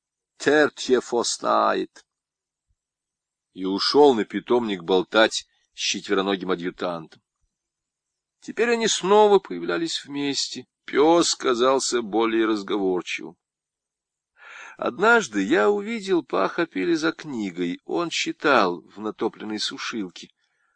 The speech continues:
за столом, пожелтевшим от ружейного масла, под железными крючьями для тулупов. Гарун спал у его ног.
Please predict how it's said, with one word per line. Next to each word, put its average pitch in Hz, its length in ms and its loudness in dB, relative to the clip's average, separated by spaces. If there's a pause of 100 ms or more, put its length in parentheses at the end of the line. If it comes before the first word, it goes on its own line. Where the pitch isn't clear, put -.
(140)
за - 160 -4
столом, 123 500 4
пожелтевшим 95 800 -4
от 90 100 -6
ружейного 101 520 -2
масла, 95 440 -2 (440)
под - 160 -14
железными 110 440 -2
крючьями 104 600 -6
для 85 140 -10
тулупов. 101 520 -8 (600)
Гарун 113 360 -2
спал 104 380 -2
у 95 60 2
его 92 200 -2
ног. 95 380 -6